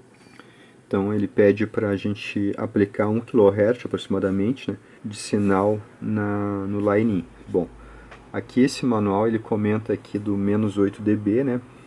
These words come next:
E referencia que é zero três volts, né? Porém aqui ele não fala mais que o quanto seria o menos dez D B, tá? É, baixei aqui uma calculadora de, é, de decibéis, né?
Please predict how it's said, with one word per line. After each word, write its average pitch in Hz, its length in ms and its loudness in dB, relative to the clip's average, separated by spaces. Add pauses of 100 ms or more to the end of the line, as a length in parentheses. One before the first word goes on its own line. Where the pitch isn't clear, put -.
(340)
E 107 340 -4 (440)
referencia 113 760 2
que 117 220 -2
é 107 140 6
zero 104 280 2
três 117 300 2
volts, 90 440 -2
né? 90 180 -2 (840)
Porém 113 300 4
aqui 127 500 -2
ele 117 240 -2
não 120 160 0
fala 127 400 4
mais 110 480 0
que 104 880 -4 (480)
o 107 120 -6
quanto 123 260 0
seria 110 320 2
o 113 60 2
menos 113 320 0
dez 107 240 4
D 117 140 2
B, 95 240 -2
tá? 82 260 -8 (1000)
É, 104 300 -4
baixei 139 340 -4
aqui 160 140 -4
uma 143 140 4
calculadora 117 680 4
de, 92 560 0 (1000)
é, 90 500 -14
de 90 120 -12
decibéis, 95 640 0
né? 101 140 -4